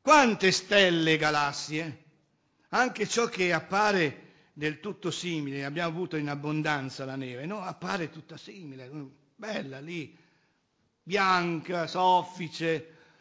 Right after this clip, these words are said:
scocciante qualche volta. Sembra, ma non c'è nei milioni, nei miliardi di, eh, di, eh, di fiocchi di neve, non ce n'è uno uguale all'altro.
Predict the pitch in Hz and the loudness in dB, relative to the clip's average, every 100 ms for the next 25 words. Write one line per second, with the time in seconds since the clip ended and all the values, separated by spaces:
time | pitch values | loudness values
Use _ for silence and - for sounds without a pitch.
0 | _ - - 143 - 160 151 147 151 143 | _ -14 -12 -8 2 4 4 2 -2 -2
1 | 143 - 156 156 135 135 - 185 - - | -2 -2 0 2 0 0 0 -2 -2 -14
2 | - - _ _ _ _ - - 277 247 | -20 -20 _ _ _ _ -8 0 4 8
3 | 202 170 170 - - _ _ _ - 262 | 8 8 0 -16 -20 _ _ _ 8 12
4 | 311 302 311 294 254 - 277 254 185 170 | 12 12 8 6 6 12 12 12 12 8
5 | 190 226 233 226 233 214 254 247 220 185 | 6 4 4 4 2 2 4 10 10 10
6 | 175 208 226 233 220 240 214 202 170 165 | 4 2 2 0 0 0 4 4 2 -2
7 | 156 160 156 185 160 196 170 - - - | -2 -2 0 -2 -2 0 -2 -2 -18 -18
8 | 165 185 180 175 170 165 - - _ _ | -6 -2 0 0 -2 -4 -8 -20 _ _
9 | - 131 - - - - _ - 180 202 | -18 -16 -16 -20 -20 -20 _ -4 0 2
10 | 214 208 - 160 151 160 156 147 143 190 | 4 4 4 -4 2 6 8 6 4 2
11 | 180 - - _ _ _ 233 330 277 269 | 0 -12 -20 _ _ _ 2 2 2 0
12 | 277 302 262 208 226 214 208 220 196 175 | 2 4 6 10 10 10 10 12 10 6
13 | 165 160 123 - | 2 2 0 -8